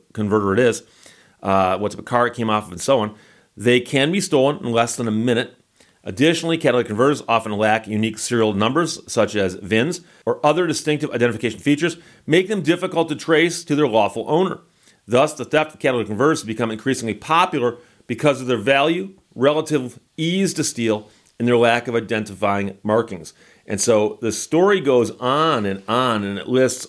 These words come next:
all of the different people who participated in this, uh, how many defendants there are. There's, uh, you know, dozens of defendants scattered about the nation. And, um, but the n-, shocking number here is that the U S is seeking forfeiture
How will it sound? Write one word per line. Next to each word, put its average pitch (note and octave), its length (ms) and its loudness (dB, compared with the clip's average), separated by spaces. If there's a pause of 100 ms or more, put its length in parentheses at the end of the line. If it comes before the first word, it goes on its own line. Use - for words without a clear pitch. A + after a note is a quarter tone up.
all C3+ 500 4
of G#2+ 100 -2
the G#2+ 60 -2
different A#2 320 -2
people A#2 220 -4
who G2 60 -6
participated C3 640 -2
in B2 100 -2
this, A#2+ 240 -4 (560)
uh, G#2+ 220 2
how B2 180 2
many C#3 140 2
defendants A#2+ 540 0
there G#2+ 220 -2
are. A#2+ 420 4 (1080)
There's, G2 300 -4
uh, G2 140 0
you G2+ 120 -2
know, F#2+ 220 -4 (480)
dozens A#2+ 340 2
of A#2 100 -4
defendants A2+ 460 0
scattered A#2+ 380 0
about A2 180 2
the G2 60 -8
nation. G2+ 340 -4 (460)
And, B2 240 2
um, A2+ 380 2 (160)
but B2 200 0
the A#2 80 -2
n-, A#2+ 260 -4 (440)
shocking F3 560 0
number D3 280 4
here G2 280 -2 (560)
is A#2+ 140 0
that B2 120 2
the A2+ 100 -4
U D#3+ 180 4
S E3 180 0
is B2+ 60 -8
seeking C3+ 280 -4
forfeiture B2 640 0